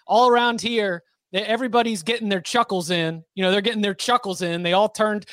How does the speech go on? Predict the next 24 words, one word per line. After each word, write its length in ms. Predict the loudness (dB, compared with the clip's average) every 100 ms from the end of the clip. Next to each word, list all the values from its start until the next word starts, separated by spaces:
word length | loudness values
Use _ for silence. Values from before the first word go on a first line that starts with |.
| -10
traded 400 | 0 0 0 0
in, 300 | 0 0 -4 -10 _
uh, 220 | 0 2
their 200 | 2 -2
Carolina 600 | -2 0 2 2 2 0 -2
blue 380 | -4 -2 0 0
Argyle 400 | 0 2 0 0
sweater 460 | -4 -2 0 0
vests 640 | 0 0 0 -2 -10 -12 -14 _
for 160 | -8 -6
camo 400 | -4 -2 2 2
hunting 320 | 0 -2 -4
jackets 420 | -2 -2 -2 -4
on 140 | -4 -2
Saturday 400 | 0 0 0 -2
night 260 | -4 -4
so 100 | -6
they 100 | -6
could 100 | -2
all 140 | 0 2
root 180 | -2 -4
for 120 | -6
Virginia 420 | -6 -4 -4 -4
Tech. 420 | 0 2 2 -2